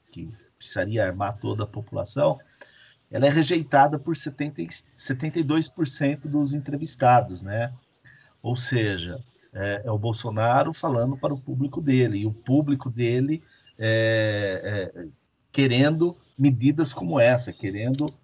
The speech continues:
uma, uma ação como essa, né? Mas, é, me parece que o, o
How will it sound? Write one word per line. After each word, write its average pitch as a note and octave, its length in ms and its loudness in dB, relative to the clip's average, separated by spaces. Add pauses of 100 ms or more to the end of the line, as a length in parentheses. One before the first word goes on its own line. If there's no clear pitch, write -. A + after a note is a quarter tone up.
(200)
uma, A2+ 400 0
uma G#2 460 -2
ação B2 680 -2
como E3+ 240 -2
essa, A2+ 440 2
né? B2 200 -4 (720)
Mas, B2+ 720 4
é, B2 480 2
me C3 320 2
parece B2+ 580 0
que A2 520 -6
o, A2 340 -14
o G#2+ 80 -14